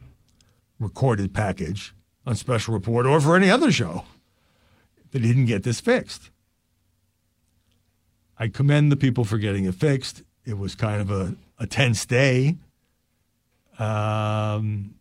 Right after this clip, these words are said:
and, you know, you never know with television. You just never know. It, it looks seamless on the air. Usually there's so much that can go wrong.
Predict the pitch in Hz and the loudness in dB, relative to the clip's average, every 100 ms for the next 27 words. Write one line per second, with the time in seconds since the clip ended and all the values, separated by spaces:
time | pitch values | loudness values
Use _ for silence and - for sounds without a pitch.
0 | _ _ _ _ _ _ _ - 185 170 | _ _ _ _ _ _ _ -2 0 2
1 | 165 180 175 107 95 - _ 131 123 123 | 2 2 2 2 -4 -10 _ -4 0 2
2 | 120 113 104 87 76 98 90 87 82 76 | 2 2 0 -2 -6 -8 -6 -6 -8 -8
3 | 76 90 - - 110 117 - 107 92 90 | -10 -12 -12 -6 -2 -2 -2 -4 -2 -4
4 | 73 73 _ _ _ _ _ _ _ _ | -6 -12 _ _ _ _ _ _ _ _
5 | _ 143 - - 143 _ - 139 135 139 | _ -16 -16 -16 -18 _ -14 -10 -6 0
6 | 160 160 - 165 147 143 139 123 117 113 | 0 0 2 4 4 4 4 2 2 2
7 | 117 117 120 110 127 110 113 92 - 110 | 4 4 2 2 2 2 0 -2 -2 -2
8 | 98 80 - 87 80 85 80 80 76 98 | -2 -4 -6 -6 -6 -6 -6 -10 -12 -14